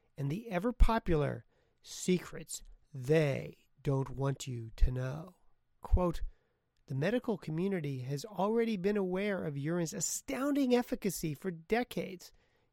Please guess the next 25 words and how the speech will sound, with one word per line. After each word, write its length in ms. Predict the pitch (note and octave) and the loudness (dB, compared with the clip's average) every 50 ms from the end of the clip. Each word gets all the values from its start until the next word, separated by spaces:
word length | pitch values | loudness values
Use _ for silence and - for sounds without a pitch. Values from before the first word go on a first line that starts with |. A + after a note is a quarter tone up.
| _ | _
yet 200 | - D#3 D#3+ C#3+ | -6 -6 -4 -2
none 220 | C3+ D3 D3 D#3+ F#3 | 0 0 2 2 0
of 80 | F#3+ | 0
us 180 | A3 A#3 - - | -2 -2 -4 -6
has 160 | D3 B2 B2 | -10 -10 -8
ever 220 | F#3 D3+ C3+ D3 | -8 -8 -6 -6
been 180 | D3 D3 D#3 D#3 | -4 -4 -4 -4
told 300 | D3+ - C#3+ C#3 C3 C3+ | -4 -6 -6 -6 -6 -8
about 320 | C#3 C3 D3+ D#3 E3 - | -10 -12 -14 -16 -16 -18
it. 100 | - - _ _ _ _ _ _ _ _ _ _ _ _ _ _ _ _ - | -20 -20 _ _ _ _ _ _ _ _ _ _ _ _ _ _ _ _ -12
Why? 580 | C3+ B2 A#2+ B2 B2+ B2+ B2 - - F3 F3 - _ _ _ _ _ _ _ _ _ - - _ _ _ _ - | -8 -6 -4 -4 -4 -4 -6 -6 -10 -12 -16 -20 _ _ _ _ _ _ _ _ _ -20 -20 _ _ _ _ -4
Maybe 420 | B2 B2+ C#3+ E3 E3+ D#3 B2+ B2 | 0 2 4 4 4 4 2 0
they 180 | A2 C3+ C3+ C3+ | 0 0 -2 -2
think 280 | - - C#3 B2+ - | -2 -2 -2 -2 -2
it's 100 | D3 - | -6 -6
too 140 | - - D#3+ | -6 -6 -6
controversial." 880 | D3 - D3+ D#3+ D#3 - F#3 D#3+ D#3+ F#3 G#3+ - - F3 - - - _ - - - _ _ _ | -4 -2 -4 -4 -4 -4 -6 -4 -4 -4 -4 -4 -6 -10 -10 -12 -14 _ -20 -20 -20 _ _ _
It'll 100 | - C#3 | -12 -10
be 120 | B2 C3 B2 | -8 -6 -6
on 100 | A#2+ A#2 | -6 -6
Doctor 360 | B2 A#2+ A2+ - - - F#3 | -6 -8 -10 -10 -12 -12 -10
Oz 320 | D3+ C#3 D3 D#3 - - | -10 -10 -10 -12 -12 -12
next. 360 | F3+ F3+ F#3 F3 - - - - - - - - - - - - - | -12 -12 -14 -14 -16 -18 -20 -20 -20 -20 -20 -20 -20 -20 -16 -8 -2
Or 80 | D#3+ D3+ | 0 4
maybe, 500 | D3+ E3 G3+ A#3+ G#3 F3+ E3 E3+ F#3+ | 6 8 8 8 8 6 4 2 0